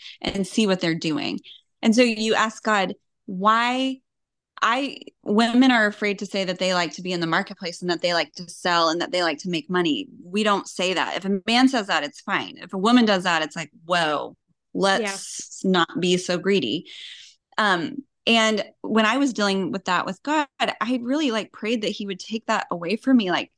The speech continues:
Speaker 1: why do I love to sell so, like, I love to sell.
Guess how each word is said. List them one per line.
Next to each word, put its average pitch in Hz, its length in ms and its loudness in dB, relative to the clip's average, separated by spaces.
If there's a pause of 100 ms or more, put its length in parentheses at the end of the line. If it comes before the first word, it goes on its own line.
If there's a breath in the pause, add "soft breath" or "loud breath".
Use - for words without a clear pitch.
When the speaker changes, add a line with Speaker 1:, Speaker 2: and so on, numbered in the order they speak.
(140)
Speaker 1:
why 202 200 0
do 277 80 6
I 285 80 6
love 196 280 2
to 196 80 -2
sell 180 320 0
so, 165 680 -2
like, 175 180 -6
I 185 180 0 (160)
love 180 500 0
to - 160 -14
sell. 180 500 0